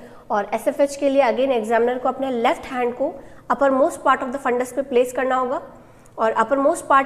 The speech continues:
पे place करने के बाद जो highest point मिल रहा है with this ulnar border of the left hand, उसको place करने के बाद में एक point बनाएंगे और वहाँ से लेके symphysis pubis तक,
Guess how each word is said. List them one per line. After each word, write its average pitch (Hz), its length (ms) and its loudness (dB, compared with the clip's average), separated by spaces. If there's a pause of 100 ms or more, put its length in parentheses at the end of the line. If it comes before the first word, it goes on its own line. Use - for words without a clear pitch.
पे 294 80 0
place 269 260 0
करने 262 240 -2
के 269 100 -2
बाद 254 280 -2
जो 269 120 -2
highest 233 480 -2
point 262 260 0
मिल 240 140 4
रहा 247 120 0
है 254 180 -2
with 226 120 0
this 277 140 2 (220)
ulnar 240 380 4
border 233 240 4
of 247 100 -2
the 233 200 -2
left 294 260 0
hand, 254 180 4 (540)
उसको - 220 -4
place 285 300 2
करने 269 240 2
के 285 160 0 (440)
बाद 233 200 6
में 277 140 2
एक 277 160 -2
point 254 300 4
बनाएंगे 262 480 0 (360)
और 233 200 2
वहाँ 233 320 0
से 339 160 -4
लेके 285 260 2
symphysis 277 800 0
pubis 269 320 2
तक, 190 140 -2